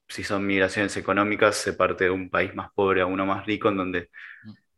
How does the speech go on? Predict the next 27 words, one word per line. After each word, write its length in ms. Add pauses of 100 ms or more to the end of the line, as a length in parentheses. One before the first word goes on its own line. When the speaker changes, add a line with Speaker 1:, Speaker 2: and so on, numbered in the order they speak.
(500)
Speaker 1:
puedes 180
hacer 300
la 160
misma 320
tarea, 440
pero 140
ya 420 (640)
en 160
un 120
nuevo 180
entorno 640
estás 460 (260)
multiplicando 960
el 300
valor 320
agregado. 540 (560)
Eh, 300 (100)
o 60
sea, 160
tu 120
productividad 580
crece 360
porque 300
por 200
hora 380 (720)
Speaker 2:
Mm. 160
Speaker 1:
trabajada 580